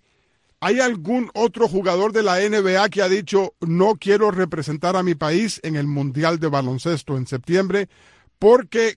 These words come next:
quiero concentrarme en el, con mi equipo. No sé si hay otro hasta ahora, no escuché. Sí, hay más. Bueno, Juan Pendaz les va a decir quiénes son. Así que todo eso y mucho más. Después tenemos Put Me In Coach,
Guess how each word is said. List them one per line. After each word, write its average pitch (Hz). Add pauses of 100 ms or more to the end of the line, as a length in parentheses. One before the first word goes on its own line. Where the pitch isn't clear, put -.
quiero 185
concentrarme 151
en 139
el, 131
con 139
mi 143
equipo. 131
No 160
sé 180
si 165
hay 147
otro 156
hasta 127
ahora, 170
no 143
escuché. 143
Sí, 143
hay 151
más. 123 (300)
Bueno, 135
Juan 151
Pendaz 143
les 131
va 135
a -
decir 131
quiénes 120
son. 113 (460)
Así 143
que 196
todo 240
eso 226
y 208
mucho 214
más. 226
Después 151
tenemos 185
Put 175
Me 180
In 175
Coach, 226